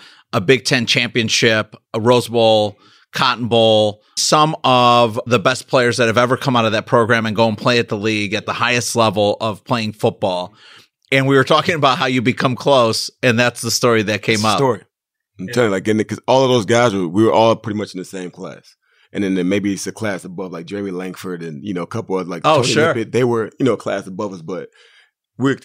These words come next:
Speaker 2: considered the same class. You know,
Speaker 1: Yes.
Speaker 2: we all got along. Like, I know a lot of programs, like, even when I went to train for the combine, they had no clue that, you know, you could be that close as a team, you know, 'cause
Speaker 1: That's
Speaker 2: some of us
Speaker 1: right.
Speaker 2: trained in the same spot. They're like,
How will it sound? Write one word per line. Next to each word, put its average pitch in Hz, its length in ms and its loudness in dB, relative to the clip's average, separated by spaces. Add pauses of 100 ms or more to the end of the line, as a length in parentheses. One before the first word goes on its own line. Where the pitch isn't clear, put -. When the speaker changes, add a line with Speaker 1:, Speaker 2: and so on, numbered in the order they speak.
(160)
Speaker 2:
considered 123 340 -4
the 95 80 -12
same 98 220 -10
class. - 420 -16
You 123 120 -2
know, 123 60 4
Speaker 1:
Yes. 98 180 -4
Speaker 2:
we 117 80 4
all 110 160 4
got 107 180 -2
along. 107 460 0
Like, 95 240 -8 (260)
I 120 80 -2
know 127 100 6
a 120 40 6
lot 123 160 4
of 123 80 -4
programs, 120 480 2
like, 110 100 -4
even 123 200 2
when 117 100 4
I 110 40 2
went 110 200 0
to 95 80 -8
train 107 260 -4
for 101 80 -10
the 95 60 -8
combine, 85 600 -4 (300)
they 107 100 0
had 120 200 0
no 110 100 -4
clue 127 320 -2
that, 95 140 -10
you 110 120 -4
know, 101 80 -2
you 104 140 -6
could 104 120 -6
be 104 80 -2
that 95 140 -4
close 117 280 -2
as 92 100 -6
a 82 80 -8
team, 110 300 -8 (240)
you 101 80 -8
know, 110 100 -4
'cause 101 140 -8
Speaker 1:
That's 123 100 0
Speaker 2:
some 117 40 0
of 104 60 -2
us 107 40 -4
Speaker 1:
right. 98 60 -8
Speaker 2:
trained 110 240 -4
in 98 60 -6
the 95 60 -10
same 104 220 -8
spot. 117 240 -6
They're 113 80 -4
like, 104 160 -6